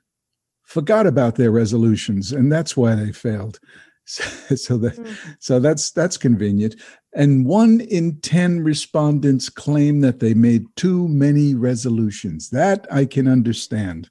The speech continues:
Speaker 2: <laughs>
Speaker 1: So if you're going to do fifteen different things that are gonna change your life from A to Z, it's, it's probably not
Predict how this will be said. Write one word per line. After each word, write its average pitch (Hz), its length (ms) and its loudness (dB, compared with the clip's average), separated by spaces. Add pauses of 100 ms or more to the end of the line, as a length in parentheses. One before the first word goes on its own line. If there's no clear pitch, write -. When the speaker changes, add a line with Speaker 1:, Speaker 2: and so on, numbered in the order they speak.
(280)
Speaker 2:
<laughs> - 260 -10
Speaker 1:
So 127 220 0
if 117 120 -4
you're 143 120 2
going 165 260 -2
to 156 160 -2
do 143 320 2
fifteen 160 720 -4
different 147 380 -4
things 135 260 0
that 120 140 -2
are 120 40 -2
gonna 117 280 2
change 156 500 -4
your 147 160 -2
life 131 380 -2
from 110 340 -4
A 160 220 -2
to 143 140 0
Z, 110 460 -2 (500)
it's, - 440 -6
it's 123 180 -6
probably 156 800 -4
not 127 420 0